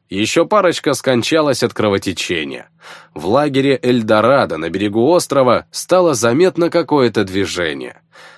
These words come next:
За минуту число зажжённых факелов увеличилось в два, а то и три раза.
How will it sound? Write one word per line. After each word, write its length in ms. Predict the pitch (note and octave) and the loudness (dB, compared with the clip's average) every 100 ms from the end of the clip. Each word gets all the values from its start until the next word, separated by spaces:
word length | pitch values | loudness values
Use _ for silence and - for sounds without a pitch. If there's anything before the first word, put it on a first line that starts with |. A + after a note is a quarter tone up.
| _ | _
За 200 | F2 F2+ | -6 -2
минуту 400 | C3+ F3 G3 E3 | 2 2 2 0
число 420 | D3 D3 - E3+ | 0 -2 0 2
зажжённых 600 | D3 A#2 A#2+ C3 C#3+ C3 - | 2 0 0 0 0 -2 -2
факелов 600 | - E3+ D3 C#3+ A2+ A2 | -2 -2 0 -2 -2 -2
увеличилось 760 | G#2+ C#3+ E3 - C#3 A#2+ - | -2 0 0 0 0 0 -2
в 140 | F2 D#2+ | -8 -10
два, 380 | E2+ B2 E3+ | -4 0 2
а 40 | C#3 | 0
то 200 | - F3+ | 2 4
и 140 | D3+ | 4
три 300 | C3+ - B2+ | 2 0 2
раза. 540 | G#2 F#2+ E2+ C#2 - | 2 2 0 -4 -12